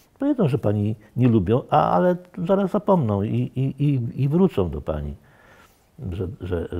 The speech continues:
że, że, że, że może jednak się, <laughs> im się wydawało tylko, że coś złego pani im zrobiła. Nie potrafią oszukiwać, jeśli oszukują, to w sposób, powiedziałbym, bardzo naiwny i raczej, raczej, e, taki,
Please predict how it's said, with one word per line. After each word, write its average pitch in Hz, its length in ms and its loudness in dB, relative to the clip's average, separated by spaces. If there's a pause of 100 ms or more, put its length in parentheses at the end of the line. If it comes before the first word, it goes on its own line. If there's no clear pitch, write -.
że, 98 200 -8
że, 90 240 -8
że, 95 220 -4 (100)
że 98 100 -2
może 113 260 4
jednak 127 320 4
się, - 180 -10 (400)
<laughs> - 360 -20
im 120 120 0
się 120 140 0
wydawało 113 440 2
tylko, 85 320 -4
że 80 80 -4
coś 76 200 -6
złego 71 300 -2
pani 71 260 -6
im 71 120 -10 (600)
zrobiła. 85 520 -2
Nie 117 140 0
potrafią 139 480 0
oszukiwać, 117 540 2
jeśli 107 220 0
oszukują, 95 500 -2
to 92 180 -6
w 90 80 -14
sposób, 95 380 -6 (1120)
powiedziałbym, 90 640 -2 (440)
bardzo 95 260 -2
naiwny 87 720 -2
i 92 380 -2
raczej, 82 540 -6
raczej, 82 600 -8
e, 78 220 -8
taki, - 500 -12